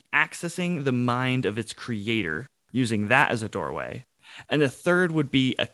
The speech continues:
key. And so I think the creator can say, much like a port key in Harry Potter, like, the, my mouse, my computer mouse is a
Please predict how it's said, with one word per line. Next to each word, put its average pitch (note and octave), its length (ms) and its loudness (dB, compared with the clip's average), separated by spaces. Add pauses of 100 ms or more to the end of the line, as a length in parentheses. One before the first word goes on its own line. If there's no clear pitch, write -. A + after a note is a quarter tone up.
(160)
key. - 440 -6 (540)
And C3+ 80 -6
so D3 80 2
I C3 80 4
think E3 160 -2
the F3+ 60 -6
creator D3+ 420 2
can C#3+ 160 -2
say, B2 280 0 (200)
much C#4 140 -4
like B3 160 -2
a D#3+ 40 2
port - 320 0
key - 380 -10 (200)
in C3 80 -2
Harry C3+ 180 4
Potter, A#2 300 2
like, G2 240 0
the, C#3+ 80 -6
my G#3 220 2
mouse, C#3 380 4
my D#3+ 140 2
computer D#3+ 400 0
mouse G#2+ 320 0
is A2+ 240 0
a G#2+ 240 0